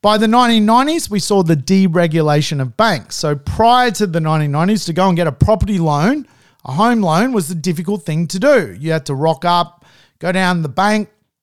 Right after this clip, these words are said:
put the suit and tie on, and hope you could impress the bank manager enough that he would sign off on giving you a home loan. Uh, in fact,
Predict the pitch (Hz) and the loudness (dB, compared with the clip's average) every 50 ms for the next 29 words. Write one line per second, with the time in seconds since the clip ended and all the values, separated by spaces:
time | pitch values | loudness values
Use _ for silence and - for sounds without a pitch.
0 | _ _ _ _ _ _ _ _ - - 196 180 156 160 - - 196 185 143 147 | _ _ _ _ _ _ _ _ -4 -2 -2 -2 -2 -4 -4 -2 -2 -2 -2 -4
1 | 151 135 - 156 170 180 190 196 202 208 226 226 220 - _ _ _ _ _ _ | -6 -8 -6 -2 0 2 2 2 4 2 2 0 -2 -4 _ _ _ _ _ _
2 | _ - 127 135 135 - 254 269 247 185 180 170 160 180 180 - - 165 151 156 | _ -16 -14 -12 -6 -2 0 2 2 0 -2 -4 -4 -6 -4 -2 -2 -2 -2 -2
3 | 151 151 - - 190 175 160 - - 151 131 120 170 180 185 185 135 156 170 165 | -4 -4 -2 -2 0 0 -2 -2 -6 -6 -4 -2 -2 -2 -2 -2 -4 -4 -2 -2
4 | 160 143 131 151 143 139 139 165 208 220 175 170 185 - - - - 156 151 147 | -2 -2 -2 -2 -2 -2 0 0 2 2 2 0 -2 -4 -8 -6 -4 -4 -2 -2
5 | 156 175 175 156 143 143 156 156 139 139 - 160 156 151 151 151 151 151 147 _ | -2 -4 -4 -4 -4 -4 -6 -6 -6 -6 -6 -4 -2 -2 -2 -2 -2 -4 -8 _
6 | _ 143 143 147 151 143 - - _ _ 156 151 151 147 143 135 123 135 131 135 | _ -2 0 0 0 -2 -6 -12 _ _ -4 -2 -2 -2 -2 -4 -6 -6 -4 -2
7 | 139 139 135 139 143 139 143 147 - - 143 151 151 135 - - 233 311 349 294 | -2 0 0 0 0 0 -2 -4 -4 -2 0 0 0 0 -2 0 2 2 2 2
8 | 208 180 156 143 127 - - _ _ _ _ _ - - - - _ _ _ _ | 2 0 0 -2 -6 -8 -12 _ _ _ _ _ -20 -20 -20 -20 _ _ _ _
9 | - 214 220 220 220 - - - 233 254 262 208 - - 294 330 311 208 190 208 | -2 0 0 0 0 -2 -4 -6 -6 -6 -6 -4 -4 -2 0 0 0 -2 -4 -8
10 | - - - - - - | -12 -12 -12 -12 -12 -14